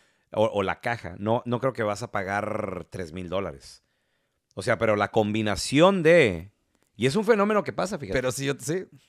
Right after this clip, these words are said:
Speaker 1: Es un fenómeno que pasa cuando ya te traen todo el paquetito así
Speaker 2: Pero que
Speaker 1: completito.
Speaker 2: t-,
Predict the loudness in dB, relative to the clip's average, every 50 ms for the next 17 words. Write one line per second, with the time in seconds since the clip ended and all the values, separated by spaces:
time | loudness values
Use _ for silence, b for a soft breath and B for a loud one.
0 | _ _ _ -8 -4 -2 0 0 0 0 0 0 -2 -2 -2 -2 -2 0 0 0
1 | 2 2 0 0 -2 -4 -2 -2 0 2 2 2 2 2 2 0 0 0 -2 -2
2 | -2 -2 -2 -2 -2 -2 0 0 2 4 4 4 6 4 4 4 4 2 2 0